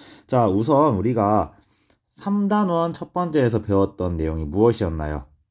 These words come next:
네, 여러분들 모두 기억하고 있을지 모르겠지만 기본적으로 우리는 원소에 대해서 배웠었습니다.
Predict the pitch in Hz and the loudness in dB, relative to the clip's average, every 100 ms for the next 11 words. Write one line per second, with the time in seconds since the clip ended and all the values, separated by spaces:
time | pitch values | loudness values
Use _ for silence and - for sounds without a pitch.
0 | _ _ _ _ _ _ _ - 90 87 | _ _ _ _ _ _ _ -6 -4 2
1 | 117 120 113 107 104 85 85 82 104 101 | 2 2 4 4 4 0 -2 -2 -2 -2
2 | 95 87 80 95 90 78 82 82 - 82 | -2 -2 -2 -4 -4 -4 -2 -4 -4 -2
3 | 127 90 - - 107 107 85 78 107 143 | 0 0 -4 -4 0 0 0 0 2 2
4 | 80 76 92 143 160 _ _ _ _ - | 0 -4 -2 -4 -6 _ _ _ _ -20
5 | _ _ _ _ - _ _ - 85 104 | _ _ _ _ -20 _ _ -6 2 2
6 | 85 95 76 - _ _ - 90 - 90 | 2 0 -2 -6 _ _ -8 -6 -2 2
7 | 98 95 76 78 123 131 107 92 80 76 | 2 0 -2 0 0 2 2 0 -4 -10
8 | 73 76 | -8 -10